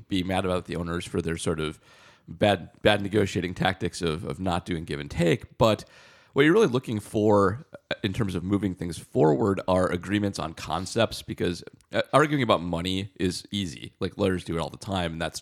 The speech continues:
that really is just give and take. But once you establish sort of the framework of how people are going to be paid, every time, every time they agree to one of those,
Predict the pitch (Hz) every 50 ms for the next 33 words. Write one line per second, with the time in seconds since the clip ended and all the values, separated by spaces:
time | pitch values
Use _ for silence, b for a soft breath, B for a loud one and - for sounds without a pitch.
0 | - - 107 98 - 92 85 80 76 73 73 - - - - - - 62 71 -
1 | 123 113 107 - B B B B B B - - 147 185 185 - 151 135 - 127
2 | 123 107 110 110 - - 107 95 80 80 87 - 104 107 110 107 98 95 85 85
3 | - 98 - - 90 85 82 - - 95 90 - 82 - - 76 80 85 98 -
4 | 92 95 98 104 - - 123 120 - 135 135 139 143 135 139 - 127 147 165 -
5 | 147 131 120 - - - - 104 117 147 135 123 107 92 90 87 101 104 - -
6 | 85 76 69 85 87 95 107 104 107 117 113 117 123 120 127 135 127 127